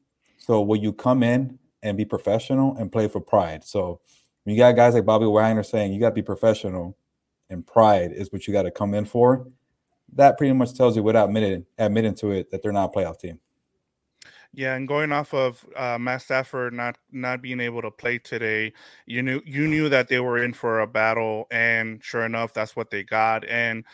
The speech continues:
Speaker 2: Sean McVay looked like, as you, as you talked about in your story, that he tried to be innovative with his, uh, play calling early on,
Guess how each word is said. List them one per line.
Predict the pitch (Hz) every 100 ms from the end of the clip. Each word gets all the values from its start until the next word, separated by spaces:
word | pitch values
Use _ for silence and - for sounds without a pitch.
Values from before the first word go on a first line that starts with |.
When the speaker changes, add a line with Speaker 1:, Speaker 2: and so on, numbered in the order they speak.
| - - _
Speaker 2:
Sean | - 143 143 151
McVay | 131 131 131 131
looked | 131 127
like, | 127 120 110 - - - -
as | 123 131 127
you, | 151 -
as | 123 120
you | 147
talked | 156 139 120 135
about | 120 120 120 120
in | 117
your | 117
story, | - - 131 131 127 120 113
that | 117 110 107 _
he | _ 143 147
tried | - 143 127 127 123 -
to | 120 113
be | 117 110
innovative | 117 113 123 127 127 131 131 131 - _
with | 123 110 _ -
his, | 110 107 - -
uh, | 120 110 104 -
play | 113
calling | 120 131 127 135 135
early | 120 123 120
on, | 117 117 127 143